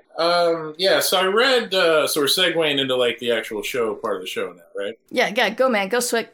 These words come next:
Speaker 2: go swag
Speaker 1: Yeah, no,
Speaker 2: way.
Speaker 1: there were.
Speaker 2: Swag way.
Speaker 1: Swag way? Muckety muck?
Speaker 2: I'm gonna, I'm gonna say, I'm gonna blame the, the vaccine for any sort of vocal tics.
Speaker 1: I think that, I think that's fair. Vaccine, the anxiety of living in an un-,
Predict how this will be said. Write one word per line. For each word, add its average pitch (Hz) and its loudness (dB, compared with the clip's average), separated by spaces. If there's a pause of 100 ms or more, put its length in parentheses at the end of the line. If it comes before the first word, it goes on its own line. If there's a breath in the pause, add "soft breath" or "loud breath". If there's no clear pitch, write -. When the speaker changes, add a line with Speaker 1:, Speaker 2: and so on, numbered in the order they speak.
Speaker 2:
go 233 -2
swag 214 -4
Speaker 1:
Yeah, 240 6
no, 247 4
Speaker 2:
way. 370 2 (300)
Speaker 1:
there 156 2
were. 240 0 (160)
Speaker 2:
Swag 170 2
way. 220 2 (180)
Speaker 1:
Swag - -4
way? - -4 (100)
Muckety 185 0
muck? 220 0 (480 loud breath)
Speaker 2:
I'm 262 -4
gonna, 262 0
I'm 254 0
gonna 285 2
say, 233 -2
I'm 269 0
gonna 285 0
blame 214 -2
the, 180 0
the 190 -4
vaccine 196 -4 (200)
for 165 -6
any 196 -2
sort 190 -4
of 175 -6 (760)
vocal 190 -4 (180)
tics. 208 -2
Speaker 1:
I 131 0
think 131 -6
that, 120 -2 (100)
I 131 -2
think 135 0
that's 117 -6
fair. 110 -2
Vaccine, 156 2
the 143 4
anxiety 135 2
of 113 -2
living 131 0
in 123 0
an 123 0
un-, 120 -2